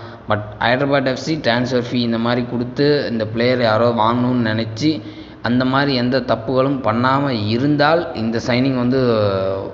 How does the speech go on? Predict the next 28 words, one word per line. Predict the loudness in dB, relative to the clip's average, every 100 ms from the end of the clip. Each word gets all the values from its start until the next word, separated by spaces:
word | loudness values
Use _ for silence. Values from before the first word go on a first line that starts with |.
| -12 -14 -8 -2
உண்மையிலுமே | 0 2 0 0 0 0 -2
வெகு | 0 0
காலத்துக்கு | 2 2 2 -2 -4 -2 0
நம்பி | 0 0 0
பேசப்படும். | 0 0 -2 -2 0 0 -4 -12 -16 -18 -16 -8
ஆ, | -6 -4 -6
இவர் | -4 -2 -2
டீம்லேயே | 0 2 4 2
வச்சிருந்தா | 0 -2 2 2 2
Hyderabad | 2 2 0
எஃப் | -2
சி | -4 -4 -2 -2
கன்ஃபார்மா | -2 -2 0 0 2 2 0 -4 -8 -14 -16 -18 -20 -20 -20 -20 -6
இருக்கலாம் | -2 0 2 4 4 2
இவரை | 2 2 4
வச்சு | 2 0 0 0 0
அப்படிங்கிறது | -2 -2 -2 0
தான். | 0 -2 -6 -14 -16 -6
So, | 2 4 4
அடுத்து | 4 4
வந்து | 2 2 2
சென்னை | 0 2 2
எஃப் | 0 0
சியோட | 0 2 2 0
foreign | 2 2 4 2
requirements | 0 0 0 0 -2
எப்படி | -2 -2
போயிட்டுருக்கு | 0 -2 0 -2 0 0